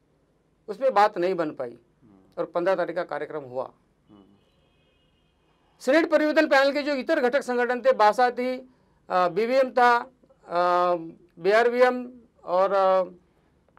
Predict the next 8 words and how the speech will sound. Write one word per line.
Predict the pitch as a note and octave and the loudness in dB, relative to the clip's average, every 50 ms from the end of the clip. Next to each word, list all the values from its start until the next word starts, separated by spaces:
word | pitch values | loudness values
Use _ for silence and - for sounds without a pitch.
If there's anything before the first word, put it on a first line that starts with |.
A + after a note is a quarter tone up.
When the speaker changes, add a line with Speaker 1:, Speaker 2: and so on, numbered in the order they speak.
| _ _ _ _ _ _ _ _ - | _ _ _ _ _ _ _ _ -6
Speaker 1:
बाकी | D3+ E3+ G3+ G3 C4+ B3+ | -2 -2 0 0 2 4
लोग | A#3 A3 G#3 - - | 4 4 4 4 0
थे। | G#3+ - - _ _ _ _ _ _ _ _ _ _ _ _ - | -4 -4 -4 _ _ _ _ _ _ _ _ _ _ _ _ -8
हमने | G#3+ A#3+ B3+ | -4 -4 -2
दीक्षा | G#3 A#3 - - D4+ C#4 | -4 -4 0 2 2 2
भूमि | B3+ B3+ C4 C4 | 2 2 0 -2
के | C4 B3+ C4 C4 | -2 0 0 0
जो | B3+ A#3 B3 B3 A3 G3+ | 0 0 -2 -4 -4 -6